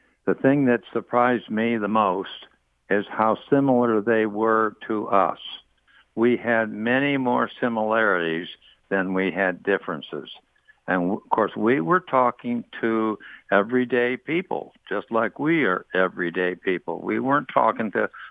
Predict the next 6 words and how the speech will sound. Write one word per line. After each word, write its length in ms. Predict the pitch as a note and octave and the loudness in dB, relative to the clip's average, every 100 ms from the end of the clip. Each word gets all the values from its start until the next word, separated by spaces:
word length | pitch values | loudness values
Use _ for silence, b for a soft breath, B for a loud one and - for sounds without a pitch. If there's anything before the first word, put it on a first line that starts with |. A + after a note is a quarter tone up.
| _ | _
politicians 880 | A#2 A2 A2+ G#2+ G#2+ G2 A2 A2 A2+ | 2 2 0 0 0 0 -2 -6 -4
or, 240 | G#2+ G#2+ - B B B - | -2 -2 -4 B B B -2
uh, 100 | G2 | 0
people 420 | - A2 A2 A2 | 2 0 2 0
like 260 | A2+ B2 - | 2 0 2
that. 360 | G2+ E2+ A#2+ | 2 2 0